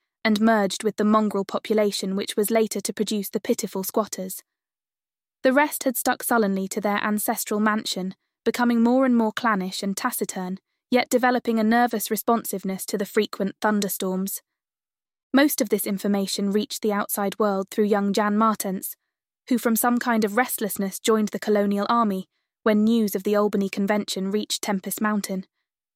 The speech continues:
He was the first of Gerrit's descendants to see much of the world, and when he returned in seventeen sixty after six years of campaigning, he was hated as an outsider by his father, uncles and brothers, in spite of his dissimilar Martens eyes.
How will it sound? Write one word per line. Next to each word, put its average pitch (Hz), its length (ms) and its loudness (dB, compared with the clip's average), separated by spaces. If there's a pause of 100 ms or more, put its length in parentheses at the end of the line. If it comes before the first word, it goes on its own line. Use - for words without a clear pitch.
(400)
He 254 140 2
was 233 140 2
the 233 80 -4
first 226 380 0
of 202 100 -4
Gerrit's 202 320 0
descendants 214 640 0
to - 80 0
see 214 200 0
much - 280 0
of 190 80 -8
the 196 100 -2
world, 196 400 -2 (760)
and 233 140 4
when 247 140 4
he 247 140 0
returned 233 440 0
in 196 100 -4
seventeen 202 520 -2
sixty - 520 -4
after - 260 -6
six - 340 -4
years 220 200 2
of 202 120 -4
campaigning, 196 640 -2 (460)
he 226 120 2
was 220 140 2
hated 226 400 -2
as 185 100 -2
an 202 80 0
outsider 190 540 -2
by 196 140 -2
his 185 180 -6
father, 208 380 0
uncles 196 360 -2
and 190 140 -2
brothers, 202 420 -2 (380)
in 220 100 2
spite 247 440 2
of 196 80 -6
his 196 140 -2
dissimilar 202 500 0
Martens 190 500 -2
eyes. 190 500 -4